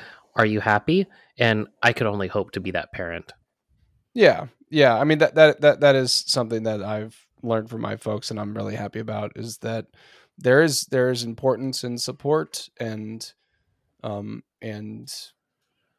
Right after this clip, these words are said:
Speaker 2: and a, a lot of times support is the, is the biggest thing that you can provide, and, and I'm grateful, uh,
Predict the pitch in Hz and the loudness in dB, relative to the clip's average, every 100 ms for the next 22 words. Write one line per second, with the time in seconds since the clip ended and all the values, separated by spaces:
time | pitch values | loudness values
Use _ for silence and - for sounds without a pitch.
0 | - 113 113 - 113 - 117 113 117 - | -12 -12 -12 -10 -8 -4 -2 -2 -4 -8
1 | 117 117 - 117 - 113 - 110 107 - | -6 -2 -4 -4 -4 -4 -4 -8 -8 -10
2 | 120 113 117 120 - - 123 113 - 107 | -10 -10 -10 -14 -18 -16 -16 -16 -14 -12
3 | 110 - - - - - - - 113 - | -8 -10 -10 -18 -18 -18 -18 -18 -18 -16
4 | 123 123 _ - 123 120 123 123 - 127 | -18 -20 _ -12 -8 -6 -4 -6 -10 -18
5 | _ _ _ - - - - 127 _ _ | _ _ _ -20 -16 -14 -14 -18 _ _
6 | _ _ _ _ _ _ 143 113 - 117 | _ _ _ _ _ _ -2 -2 -2 -4
7 | 120 - - 180 180 | -6 -12 -14 -12 -12